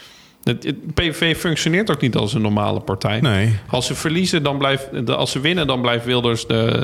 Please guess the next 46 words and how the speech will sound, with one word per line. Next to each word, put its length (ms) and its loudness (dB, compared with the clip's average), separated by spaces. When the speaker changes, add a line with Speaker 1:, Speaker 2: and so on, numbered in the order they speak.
Speaker 1:
eh, 160 0
de 120 -2
partijleider. 640 0
Maar 100 0
als 180 -2
ze 60 -8
verliezen, 320 0
blijft 240 0
Wilders 320 0
ook 180 -2
de 60 -2
partijleider. 640 0
En 60 0
als 180 0
ze 100 0
veel 220 2
verliezen, 380 0
ook. 320 -2
En 100 0
dan 120 2
stapt 300 -4
Wilders 280 0
ook 120 0
niet 120 -2
halverwege 540 0
de 60 -10
periode 480 2
op, 100 0
maar 120 2
dan 80 2
is 160 0
hij 80 0
gewoon 360 0
nog 160 0
een 60 0
keer 160 -2
de 100 0
lijsttrekker. 420 4
Speaker 2:
Hoeveel 180 2
zetels 280 0
hebben 180 4
ze 80 6
nu? 220 2
Speaker 1:
Eh, 160 -8
p-, 240 -2
eh, 120 -2